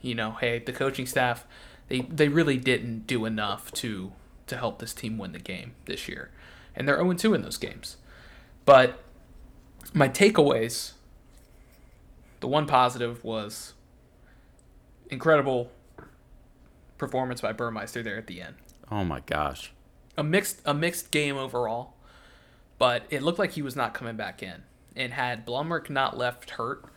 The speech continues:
Speaker 1: I don't know if he does get back in the game. And who knows what happens. Virginia Tech probably gets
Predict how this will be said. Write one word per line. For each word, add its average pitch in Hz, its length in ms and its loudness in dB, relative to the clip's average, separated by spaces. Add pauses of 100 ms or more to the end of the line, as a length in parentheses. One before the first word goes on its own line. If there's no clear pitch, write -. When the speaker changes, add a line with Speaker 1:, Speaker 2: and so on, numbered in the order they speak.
(320)
Speaker 1:
I 127 100 -4
don't 147 140 0
know 123 140 -2
if 113 100 -8
he 117 80 -8
does 110 180 -10
get 107 160 -16
back - 240 -14
in 110 60 -14
the 113 60 -16
game. - 240 -16 (420)
And 113 180 -8 (640)
who 151 100 -2
knows 120 300 -4
what 110 120 -12
happens. 98 360 -12
Virginia 117 300 -14
Tech 95 240 -16
probably 104 320 -10
gets - 460 -16